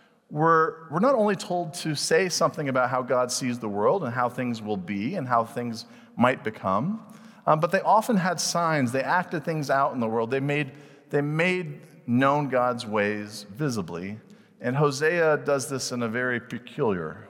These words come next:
way in our story. I wanna give you a warning that, um, I feel like sometimes, uh, church kind of feels like,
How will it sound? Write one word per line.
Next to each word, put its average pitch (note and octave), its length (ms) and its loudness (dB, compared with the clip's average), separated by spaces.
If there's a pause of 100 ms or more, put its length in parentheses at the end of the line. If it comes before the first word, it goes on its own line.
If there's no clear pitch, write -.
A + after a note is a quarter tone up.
way F2 180 0
in E2+ 80 -6
our E2 120 -6
story. G2+ 480 -4 (1040)
I C3 80 2
wanna G3 180 6
give E3 140 -2
you C#3+ 120 2
a B2 40 0
warning C#3 460 0
that, A2 160 0 (440)
um, G#2+ 500 0 (280)
I C3+ 60 2
feel A#3+ 140 0
like F#3 120 4
sometimes, D3+ 720 -2 (1000)
uh, G#2 300 4
church D3+ 400 -2
kind C#3 140 0
of C3 80 -2
feels C#3 360 -2
like, B2 280 2